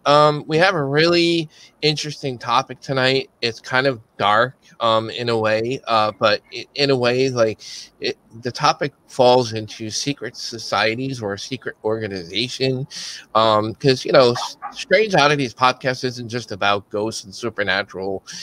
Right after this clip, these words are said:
You know, we cover a pretty broad variety of topics, and mysteries and secret societies is one of them, and I thought this would fall in that category. So I'm gonna go ahead and introduce our nice guest that, you know, took the time out of her busy,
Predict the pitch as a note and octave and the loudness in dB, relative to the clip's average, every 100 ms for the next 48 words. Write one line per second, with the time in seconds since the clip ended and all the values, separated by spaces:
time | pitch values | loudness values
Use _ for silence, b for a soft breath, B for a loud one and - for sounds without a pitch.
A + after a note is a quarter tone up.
0 | B - C#3+ C#3 F3 - F#3+ F#3+ E3+ - | B 0 4 4 2 2 4 6 2 4
1 | D#3+ C#3+ C#3+ - E3 D3 A2+ B2 A#2 A#2 | 4 4 2 -4 -4 -4 -4 2 4 4
2 | G#2+ G#2+ G#2 G#2 G#2+ A#2+ F3+ F#3+ - F#2+ | 2 -2 -2 0 -2 -6 -4 -4 -4 -10
3 | - - - - C3 C3 A#2+ B2+ C#3+ - | -12 -16 -10 -2 0 0 -2 -2 -2 2
4 | C#3+ D3 D3 D3 C3 A2+ A2 - B2+ B2+ | 2 2 0 -4 -4 -4 -4 -8 -8 -10
5 | - A#2 A2+ G2 F#2+ G2+ G#2+ A2 - B | -12 -6 -2 -2 -2 -6 -10 -10 -14 B
6 | B B - D#3+ C#3 D3 A#3 B2 G#2 G2+ | B B -2 0 2 4 4 4 4 2
7 | A#2 C3 - D#3+ - - F3 - C3+ - | 0 0 2 2 2 -4 -6 -6 -10 0
8 | A#2+ A#2+ A2+ A2+ A#2 - A#2 G2+ F#2+ F2+ | 2 4 2 0 0 -2 -2 -2 -4 -6
9 | D#2 E2 - A#2 G#2+ A2 B B B B | -6 -10 0 4 4 0 B B B B
10 | C#3 D#3+ - A#3 C3+ C3 B2+ A#2+ A#2+ B2 | 0 2 2 0 4 6 6 6 4 2
11 | A#2+ A2+ G#2+ A#2 A#2 - A2+ A2+ C3 - | 0 -4 -6 -4 -6 -6 -6 -4 -2 0
12 | A2+ G2+ G2 A2 A2+ - - A#2+ D#3 - | 2 4 2 0 -2 -4 0 2 0 -6
13 | G2+ - - _ A#2 A2 A2 C3 - C3 | -2 -2 -4 _ -2 2 2 -2 -10 -14
14 | - - A2+ A#2+ B2+ A2 G#2+ G2+ G2+ G2 | -12 -2 2 2 2 0 -2 -4 -6 -4
15 | G#2+ G2+ G2 | -10 -10 -14